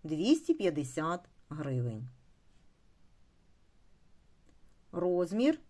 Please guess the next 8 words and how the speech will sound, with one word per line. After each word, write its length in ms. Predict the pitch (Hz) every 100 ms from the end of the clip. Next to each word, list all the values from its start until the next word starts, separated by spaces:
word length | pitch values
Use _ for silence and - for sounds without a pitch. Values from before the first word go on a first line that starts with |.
| -
шістдесят 760 | - 190 180 180 196 175 156 131
чотири 720 | - 135 185 247 320 349 339
на 220 | 160 156
двадцять 640 | 131 139 190 240 - 247 -
сім 460 | - 151 151 175 -
міліметрів. 920 | 165 165 170 143 131 123 127 127 - - - _ - - - - - _ - _ - - - _
Брошка 500 | 190 240 240 202 -
бджілка. 760 | 151 170 185 226 180 196 226